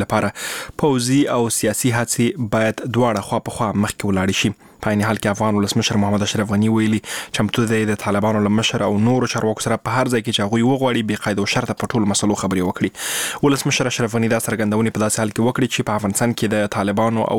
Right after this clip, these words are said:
حکومت ترمنځ د یو اوږدمهاله اوربند او د سولې د خبرو د پیل په اړه په کور دننه او د سیمې په سطحه هڅې چټکې شوې دي. تفصیل د اجمل اند په راپور کې اورو.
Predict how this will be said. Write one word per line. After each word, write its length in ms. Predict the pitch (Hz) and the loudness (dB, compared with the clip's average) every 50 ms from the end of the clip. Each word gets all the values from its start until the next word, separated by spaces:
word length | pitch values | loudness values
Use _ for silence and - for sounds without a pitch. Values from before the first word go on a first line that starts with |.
| 110 - | 0 -2
حکومت 320 | - - - 113 117 113 - 120 | -2 -2 0 0 0 0 0 -2
ترمنځ 460 | 101 107 107 104 104 - - - - - - - - - - | 0 0 2 0 0 -2 -4 -10 -12 -10 -10 -12 -8 -4 0
د 100 | 120 113 107 | 0 2 2
یو 160 | 107 104 110 - | 2 2 2 2
اوږدمهاله 640 | 160 127 107 104 113 104 107 110 117 113 110 - 113 113 | 2 0 0 2 0 0 2 2 2 2 2 0 0 0
اوربند 320 | 110 98 113 117 117 107 | 0 0 0 0 2 0
او 80 | 104 101 101 | 0 0 -2
د 40 | - | -2
سولې 260 | - 117 110 107 107 101 | 0 0 0 0 0 -2
د 40 | - | -2
خبرو 220 | 98 98 107 107 101 | -2 0 2 2 0
د 80 | 101 - - | 0 0 0
پیل 180 | 120 113 113 - 117 | 0 0 0 0 0
په 40 | 110 107 | 0 0
اړه 120 | 107 - - | -2 -4 -6
په 100 | - - 120 | -4 -2 0
کور 140 | 113 107 101 117 | 0 0 0 0
دننه 260 | 120 131 131 127 127 | 0 2 2 2 2
او 80 | 120 101 101 | 2 0 0
د 60 | - | 0
سیمې 260 | - 127 117 107 - - | 0 0 0 0 0 -2
په 80 | 110 - | -4 -4
سطحه 260 | 117 - 123 127 143 | -2 0 0 0 -2
هڅې 640 | 151 - - - - - - - - 117 - - 101 95 - | -2 -4 -10 -14 -14 -12 -6 -2 -2 -2 0 0 -2 0 0
چټکې 380 | - 104 104 98 - - - | -2 -2 -2 -2 -2 -2 -2
شوې 180 | - 90 - 87 95 | 0 0 0 0 -2
دي. 80 | 95 - - _ - - - | -4 -6 -8 _ -8 -4 -4
تفصیل 340 | - - - 131 123 120 107 104 | -2 0 2 2 2 2 2 2
د 100 | 98 92 92 | 0 0 0
اجمل 360 | 104 101 104 101 101 101 - - 117 | 0 0 0 0 0 0 0 0 0
اند 180 | 107 95 - - | -2 -2 -4 -6
په 120 | - - | -6 -8
راپور 260 | - - - - - - | -6 -6 -6 -6 -6 -4
کې 160 | - 87 90 | -6 -6 -6
اورو. 160 | - - - | -6 -8 -10